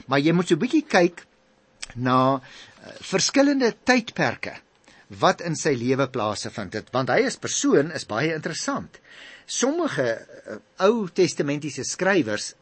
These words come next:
praat van hom as die lydende profeet in die Ou Testament, omdat hy so swaar gekry het. Ek gaan vir jou nog 'n bietjie daarvan vertel.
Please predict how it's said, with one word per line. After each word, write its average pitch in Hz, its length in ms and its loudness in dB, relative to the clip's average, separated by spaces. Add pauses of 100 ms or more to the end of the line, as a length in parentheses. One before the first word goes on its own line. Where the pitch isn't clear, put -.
praat 196 280 -2
van 156 140 -6
hom 147 240 -4
as 131 180 -6
die 131 160 -2
lydende 170 720 0
profeet 139 640 -4 (480)
in 139 100 0
die 143 120 2
Ou 156 160 2
Testament, 113 640 -2
omdat 220 280 0
hy 156 100 0
so 135 160 -4
swaar 175 440 -2
gekry 123 360 -4
het. 87 120 -10
Ek - 80 -16
gaan 131 140 -10
vir 135 100 -2
jou 123 60 -2
nog 117 100 -4
'n - 60 -4
bietjie 131 180 -4
daarvan 113 260 -4
vertel. 101 460 -6